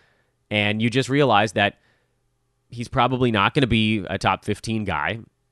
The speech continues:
not with the turnovers that high, and not with the fact that his percentages are gonna level off here. But the other stuff is gonna be huge. The assists, the points, the threes, they're gonna be through the roof.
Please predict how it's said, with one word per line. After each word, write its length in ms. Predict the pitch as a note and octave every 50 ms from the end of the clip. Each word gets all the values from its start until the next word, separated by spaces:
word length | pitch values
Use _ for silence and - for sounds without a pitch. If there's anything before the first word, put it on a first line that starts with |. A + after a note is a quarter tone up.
| _ -
not 180 | G2 G2 G2
with 140 | A#2+ A2 -
the 60 | A#2+
turnovers 420 | - - B2+ A#2 A2 G#2 G2 G2+ -
that 180 | F#2+ F2+ E2
high, 280 | F2 F2 D#2 D2+ D#2 F#2
and 200 | G2+ D#2+ F2 F2+
not 180 | F#2 F2+ F2 -
with 200 | G2+ G#2 - _ _ _ _ _ _ _ _ -
the 100 | - G#2
fact 260 | - - A2 G2+ -
that 100 | G#2+ G2+
his 60 | G2
percentages 520 | - - G#2+ - A#2 A2 A2+ G#2+ G2 G2+ F2+
are 60 | G2
gonna 180 | F2 G2+ F#2+ G2+
level 300 | F#2+ G2 G2+ G2+ G#2+ B2
off 240 | C#3+ C#3+ C3+ -
here. 320 | - E2 D2 C#2+ E2 A2 - _ _ _ _ _ _ _ _ _ _ _ _ _ _ _
But 140 | - A#2+ B2
the 100 | C3 D#3
other 120 | F3+ G#3+
stuff 220 | G3 - G3 F3+ D#3+
is 60 | D#3
gonna 140 | D#3+ F3+ F3+
be 100 | F3 F#3
huge. 240 | G3+ G3+ D3 F#2+
The 100 | - G#2+ G#2
assists, 320 | G2+ - - F3+ F3+ -
the 80 | - B2
points, 340 | - - D3+ E3 E3+ D#3+ -
the 100 | - G#2+
threes, 500 | - D3 D3+ E3 F3+ F#3+ F3+ - - - _ _ _ _ _ _
they're 120 | - B2+ D#3
gonna 120 | F3+ G3
be 80 | G3 F#3+
through 240 | - - F3+ G#3 A3
the 80 | A3+
roof. 480 | A3+ A#3+ B3 A#3 G3+ - - - -